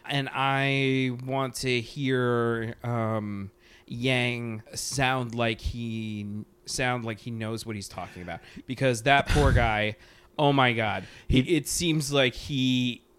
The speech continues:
Speaker 1: got totally lost in his own answer.
Speaker 2: He's, he got, first of all, he started off on the wrong foot because he zoned out.
Speaker 1: Yeah, he
Speaker 2: Um,
Speaker 1: zoned out.
Speaker 2: they were asking him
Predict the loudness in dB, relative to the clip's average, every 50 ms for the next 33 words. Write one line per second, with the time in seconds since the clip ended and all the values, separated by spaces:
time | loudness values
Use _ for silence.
0 | -12 -4 0 0 2 2 0 -4 -4 -2 0 0 2 2 2 2 2 0 0 0
1 | 0 0 0 -2 -6 -10 -10 -10 -8 -6 -6 -6 -6 -6 -6 -6 -10 -10 -12 -12
2 | -12 -8 -4 0 4 4 4 4 4 0 -4 -6 -4 -2 0 0 0 0 -2 -2
3 | 0 2 2 2 2 4 4 4 4 4 4 2 0 -2 -4 0 2 4 4 4
4 | 4 4 4 4 4 2 2 -2 -6 -14 -8 -6 -4 0 0 2 2 4 4 2
5 | 2 0 -2 0 0 0 2 2 2 2 2 -2 -2 -2 -4 -2 0 0 2 2
6 | 2 0 0 0 0 0 0 0 0 0 -2 -6 -14 -20 -16 -14 -12 -8 -4 0
7 | 2 4 6 6 6 6 6 4 2 0 2 2 2 4 2 2 -2 -2 4 6
8 | 8 8 8 8 8 8 8 8 6 4 2 2 4 4 4 4 2 0